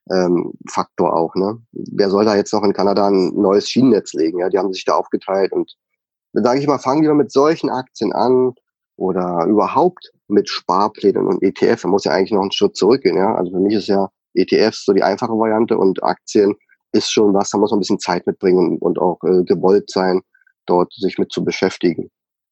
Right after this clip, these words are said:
Aber zur Not zwei, drei E T Fs, Sparpläne rein, Ausgaben minimieren, Einnahmen maximi-, maximieren und dann die Sparpläne dynamisch aufblähen. Du glaubst gar nicht, wie schnell das dann geht. Und das habe ich zu spät gemacht.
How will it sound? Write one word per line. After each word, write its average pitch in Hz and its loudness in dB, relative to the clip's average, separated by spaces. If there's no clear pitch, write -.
Aber 113 0
zur 135 0
Not 180 2
zwei, 143 0
drei 160 0
E 160 0
T - -4
Fs, - -6
Sparpläne 135 0
rein, 123 2
Ausgaben 120 0
minimieren, 113 2
Einnahmen 117 -2
maximi-, 104 -4
maximieren 101 0
und 90 0
dann 95 0
die 98 -4
Sparpläne 98 0
dynamisch 98 0
aufblähen. 95 2
Du 107 0
glaubst 127 -2
gar 113 0
nicht, 117 -2
wie 113 -2
schnell 110 0
das 117 -2
dann 90 -4
geht. 90 2
Und 98 0
das 117 -4
habe 123 0
ich - -6
zu - -8
spät 135 0
gemacht. 113 0